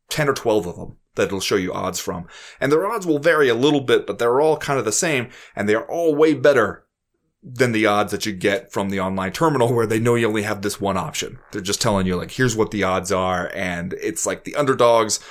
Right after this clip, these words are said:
are nowhere near as long as they are on the online betting ones. The, the favorites are way longer than they are.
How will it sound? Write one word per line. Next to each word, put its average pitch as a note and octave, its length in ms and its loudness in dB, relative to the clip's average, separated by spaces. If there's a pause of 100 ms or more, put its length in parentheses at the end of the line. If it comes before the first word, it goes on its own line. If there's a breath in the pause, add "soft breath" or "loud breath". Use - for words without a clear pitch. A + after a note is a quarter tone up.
(160 loud breath)
are F#2+ 100 -4
nowhere F#2 240 -2
near C#3 200 2
as B2+ 100 4
long A#2 360 2
as G#2+ 100 -2
they A2 140 2
are G#2+ 200 4
on G#2 380 0
the G2+ 320 2
online G2+ 460 -4
betting G2+ 260 -2
ones. G2 160 -4
The, F#2 240 -2
the - 140 -6
favorites G#2+ 480 0
are F#2 100 -4
way G#2+ 180 2
longer G#2 380 -2
than F#2+ 140 -4
they G2 100 -4
are. F#2+ 340 -2